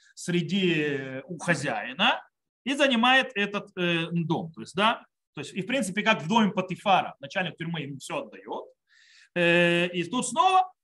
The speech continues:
описано, как и в доме Патифара, прямое вмешательство Всевышнего в это дело. Но теперь здесь уже с-, э,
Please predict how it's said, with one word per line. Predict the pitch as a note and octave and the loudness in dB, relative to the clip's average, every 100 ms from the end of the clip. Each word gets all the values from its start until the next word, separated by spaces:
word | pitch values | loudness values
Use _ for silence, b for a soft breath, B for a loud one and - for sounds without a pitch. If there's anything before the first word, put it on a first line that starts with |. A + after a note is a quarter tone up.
| _ | _
описано, | F3 E3+ G3+ G3 E3 | -10 -4 -4 -4 -6
как | C#3+ | -8
и | D#3 | -6
в | |
доме | E3 F#3 | -2 -2
Патифара, | G3+ C4 A3+ D#4 D4+ C#4 | -4 -6 2 4 4 0
прямое | - F3 F#3 A3 A#3 | -2 0 2 2 0
вмешательство | F3+ C#3 E3 E3 D3+ | -4 -8 -10 -10 -12
Всевышнего | - A#2 A#2 - B2+ D#3 | -14 -14 -14 -14 -14 -14
в | B2 | -14
это | A#2+ B2 | -14 -14
дело. | - - _ _ b b b - | -20 -20 _ _ b b b -4
Но | F#3 | -2
теперь | F#3 F#3 D4+ F#4 E4 | 0 2 4 4 2
здесь | D3+ C3+ B3 D#4+ - | -4 -2 0 0 -2
уже | G#3 F3 F3+ A3 A3+ C4+ - _ _ _ | -4 -2 2 4 4 0 -8 _ _ _
с-, | - - E3+ | -20 -14 -6
э, | E3 D#3+ D#3+ D#3+ D#3+ D#3 D#3 D#3+ | -2 0 0 2 2 0 -2 -4